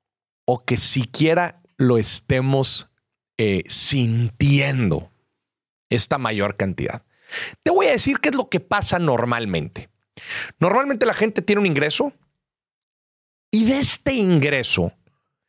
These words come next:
destina, eh, una parte, desde luego, al gasto y lo que le sobra es lo que ahorra. Y muchas veces tiene que adaptar el gasto que tiene, pues reducir el gasto para que tenga un mayor sobrante y así pueda ahorrar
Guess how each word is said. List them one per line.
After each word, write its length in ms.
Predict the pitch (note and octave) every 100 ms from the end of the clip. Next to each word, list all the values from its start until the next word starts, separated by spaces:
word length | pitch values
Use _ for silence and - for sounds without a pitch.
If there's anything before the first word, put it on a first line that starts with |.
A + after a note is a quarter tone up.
| _ _ -
destina, 840 | C#3 D3+ - G3+ G3 G3+ G3 - -
eh, 300 | - G#2+ - _ _ _
una 240 | A#2+ B2
parte, 320 | - C3 B2 D#3
desde 240 | C3+ A#2+
luego, 220 | B2 D3
al 80 | F3
gasto 500 | F#3 F3 - G3+ - _ _ _ _ _ _ _ _ _ -
y 140 | G#2
lo 200 | F#2+ G2
que 120 | A2+
le 100 | A#2
sobra 360 | B2 A3+ A3+ A3
es 40 |
lo 180 | G#3 G#3
que 120 | G#3+
ahorra. 480 | G3+ A#3+ B3 C3 - _ _ _ _ _ _ _ _ _ _ _ _ _ _ _ _ -
Y 100 | G3
muchas 400 | C#4+ - D#4 C4+
veces 460 | A#3+ G#3+ A#3+ -
tiene 280 | - A3 B3
que 120 | B3
adaptar 880 | G#3 E3 D#3 - _ G3+ G3 F#3+ -
el 320 | - D3 C#3 B2+
gasto 540 | F#3+ F#3 - - G3
que 100 | G3
tiene, 320 | - E3 D#3+
pues 200 | F3+ A#2+
reducir 440 | G#2 F#2+ - C3+ C3+
el 80 |
gasto 420 | D#3 E3 - G3+ -
para 180 | C#3
que 200 | - A#2
tenga 400 | A2 - G#2+ F#2+
un 80 | A2
mayor 300 | B2 C3 C3
sobrante 580 | - F3+ G3 A#3+ C4 C#4+
y 80 | G#3+
así 300 | D#3 - E3+
pueda 500 | - E3 E3+ D#3+ -
ahorrar 640 | A#2+ A#2+ A#2 A2 C3 C3